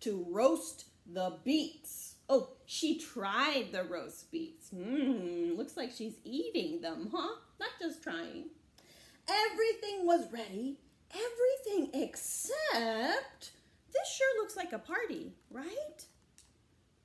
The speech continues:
Do you think one of the pigs is having a birthday party? "Welcome,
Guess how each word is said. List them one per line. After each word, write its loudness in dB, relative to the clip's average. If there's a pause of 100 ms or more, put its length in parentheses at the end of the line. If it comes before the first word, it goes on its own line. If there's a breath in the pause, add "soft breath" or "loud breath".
(840)
Do -4
you -2
think 2
one -2
of -2
the -4
pigs 0
is -6
having -2
a -2
birthday -8
party? -6 (3000 soft breath)
"Welcome, 4